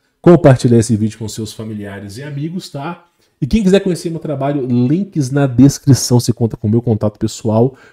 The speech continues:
meu telefone pessoal. Tenho certeza que você vai mudar a sua vida. Mas confere,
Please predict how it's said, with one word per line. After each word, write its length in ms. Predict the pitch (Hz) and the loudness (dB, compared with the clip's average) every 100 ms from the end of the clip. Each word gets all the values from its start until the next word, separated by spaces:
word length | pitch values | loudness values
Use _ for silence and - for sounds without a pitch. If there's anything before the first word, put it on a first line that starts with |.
| - | -12
meu 80 | 104 | -8
telefone 420 | 117 - 127 123 | -6 -8 -12 -14
pessoal. 460 | 123 - 120 123 - _ - | -14 -12 -8 -8 -10 _ -4
Tenho 160 | 143 | -2
certeza 560 | 139 175 151 135 135 131 | 2 2 4 6 6 6
que 120 | - | 4
você 260 | 127 - 113 | 2 4 2
vai 100 | 113 | 4
mudar 280 | 117 101 | 2 -2
a 40 | 92 | -4
sua 180 | - 110 | -4 -6
vida. 200 | 90 95 | -6 -8
Mas 120 | 95 | -8
confere, 640 | - 160 - 139 147 175 | -2 -2 4 6 6 2